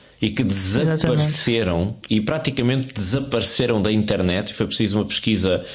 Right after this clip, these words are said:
Speaker 1: apuradíssima para encontrar alguns vestígios do conteúdo que ele tinha previamente pago.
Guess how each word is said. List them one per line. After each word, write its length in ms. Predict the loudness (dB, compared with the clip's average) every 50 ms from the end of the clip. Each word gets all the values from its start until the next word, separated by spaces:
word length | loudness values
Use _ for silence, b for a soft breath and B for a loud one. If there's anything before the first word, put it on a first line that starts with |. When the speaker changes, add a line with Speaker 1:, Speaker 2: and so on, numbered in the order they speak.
| B B B B B
Speaker 1:
apuradíssima 920 | -4 -2 -2 -2 0 0 0 2 2 2 2 0 0 0 0 2 0 0 0
para 160 | -2 -2 -2
encontrar 640 | -2 -2 -2 -2 0 0 0 0 0 -2 -2 -2 -2
alguns 580 | 0 0 2 2 2 2 4 4 4 4 2 2
vestígios 880 | 2 0 0 0 0 0 0 0 0 0 0 0 0 0 -2 -4 -6
do 240 | -4 -2 -2 0 0
conteúdo 500 | 0 -2 -2 -2 0 2 2 2 2 0
que 80 | 0 -2
ele 120 | -2 -2
tinha 320 | -2 -2 0 0 0 0
previamente 480 | -2 -2 -2 0 0 0 0 0 0 -2
pago. 320 | -2 -4 -4 -4 -6 -8